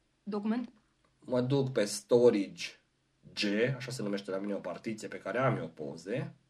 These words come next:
Speaker 1: S, de Vicesane, de Drives Expanded, Storage G, patruzeci și șase la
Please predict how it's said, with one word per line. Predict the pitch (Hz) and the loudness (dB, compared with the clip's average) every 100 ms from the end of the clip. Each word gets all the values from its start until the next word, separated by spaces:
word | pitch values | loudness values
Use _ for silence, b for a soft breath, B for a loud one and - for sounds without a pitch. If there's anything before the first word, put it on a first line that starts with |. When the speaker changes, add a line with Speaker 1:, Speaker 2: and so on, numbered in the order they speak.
| - | -14
Speaker 1:
S, | 220 - - | -14 -14 -10
de | 202 | -6
Vicesane, | 202 202 214 196 202 | -6 -6 -6 -4 -2
de | 202 | -2
Drives | 175 185 196 | -4 -6 -6
Expanded, | 202 - 202 196 185 - | -8 -4 -2 -2 -4 -10
Storage | - 214 214 214 220 | -12 -6 -4 -2 -4
G, | - - | -6 -10
patruzeci | - 233 240 220 214 | -6 -6 -4 -6 -6
și | - | -4
șase | 202 170 269 | -2 -2 -4
la | 240 | -6